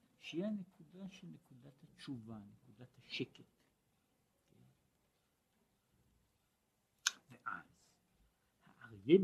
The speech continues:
מה עושה האריה של מעלה? שהוא, זאת אומרת, שהוא הסיום של עבודת הקורבן. מפני שעבודת הקורבן, מסתכלים עליו, עבודת הקורבן בנויה מהרבה מאוד שלבים.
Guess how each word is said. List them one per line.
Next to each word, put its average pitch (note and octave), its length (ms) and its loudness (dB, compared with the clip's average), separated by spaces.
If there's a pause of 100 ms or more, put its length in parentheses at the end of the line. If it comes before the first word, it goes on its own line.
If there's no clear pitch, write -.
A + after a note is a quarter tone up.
מה F#3+ 180 12 (120)
עושה - 440 8 (160)
האריה G#2+ 480 0
של G2 260 -2 (100)
מעלה? F2+ 340 -8 (260)
שהוא, C3+ 120 -8 (600)
זאת - 80 -18
אומרת, D3 280 12
שהוא F3+ 400 10
הסיום F3 640 10
של A#2 240 -6
עבודת G#2+ 460 -6
הקורבן. F#2+ 480 -14 (360)
מפני C3+ 160 -2
שעבודת A2 580 6
הקורבן, A#2 540 8 (240)
מסתכלים D#3 540 0
עליו, G#2+ 160 -4 (320)
עבודת - 260 0
הקורבן D#3+ 460 2
בנויה B2 420 -8
מהרבה A#2 420 -16 (100)
מאוד C#3 280 -20
שלבים. A#2+ 520 -12